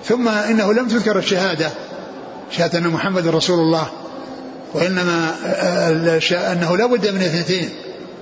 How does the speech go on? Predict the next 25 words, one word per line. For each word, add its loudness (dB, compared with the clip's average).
وهما 2
متلازمتان، 2
وأحيانا 4
يكتفى 2
بشهادة 2
لا 0
إله 2
إلا 2
الله 2
عن 2
الثانية 0
لأنها 0
ملازمة 2
لها، 0
ولا 4
يقال 2
أنها 0
تكفي 2
هذه 0
بدون 2
هذه، 0
فإنه 2
لا 2
بد 2
منهما، 0